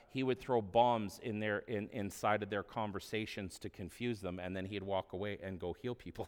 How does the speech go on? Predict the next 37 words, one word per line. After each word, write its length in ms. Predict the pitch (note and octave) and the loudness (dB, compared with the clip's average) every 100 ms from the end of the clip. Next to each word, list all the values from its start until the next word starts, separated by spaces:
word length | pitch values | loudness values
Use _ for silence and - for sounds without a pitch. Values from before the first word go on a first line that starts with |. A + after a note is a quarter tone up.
| A4 - | -8 -10
<laughs> 140 | D#5+ D#5+ - _ _ _ - - _ _ _ _ _ _ _ _ _ _ _ _ _ - | -10 -12 -20 _ _ _ -20 -20 _ _ _ _ _ _ _ _ _ _ _ _ _ 0
They'd 200 | A2+ G2+ | 0 0
wa-, 140 | - | -2
they'd 260 | A2+ A2 F#2+ | 2 2 2
come 260 | C#3+ C3+ | 2 4
to 60 | A#2 | 2
him 180 | A2+ G#2+ | 2 2
with 120 | F#2+ | 0
these 160 | G2 - | -4 2
puzzles 420 | C#3+ B2 F#2 - | 4 6 4 -2
'cause 280 | A#2 F#2+ - - - | -2 -2 -6 -20 -8
the 80 | G2+ | -6
Pharisees 560 | - C#3 C3+ C3+ B2+ B2 | 4 6 6 4 -2 2
wanted 240 | B2 A2+ | 4 4
to 80 | G#2+ | 4
know 200 | A2+ A2+ | 4 4
if 100 | - | 4
they 120 | A#2+ | 4
were 120 | A#2 | 4
more 240 | A2 A2 G#2+ | 6 6 6
right 260 | G#2+ G#2+ | 6 4
than 120 | G2 F#2+ | 0 -4
the 60 | |
Sadducees, 680 | - A#2+ A#2+ A2+ F#2+ G2+ F#2+ | 0 6 6 4 -2 -6 -4
and 120 | G2+ | -4
the 40 | F#2 | 0
Sadducees 600 | C3 B2+ A#2+ - A2 A2 | 6 6 4 -4 -6 -2
wanted 260 | G#2 G2 | 0 0
to 60 | F2+ | -2
know 140 | G2+ | -2
if 100 | F#2 | 0
they 100 | B2+ | 4
were 160 | B2+ A2+ | 6 6
right 180 | G#2 F#2+ | 4 2
over 140 | F2+ | 0
the 60 | E2+ | -2
Pharisees. 560 | - B2+ A#2 G2+ F#2 | 2 2 2 -2 -6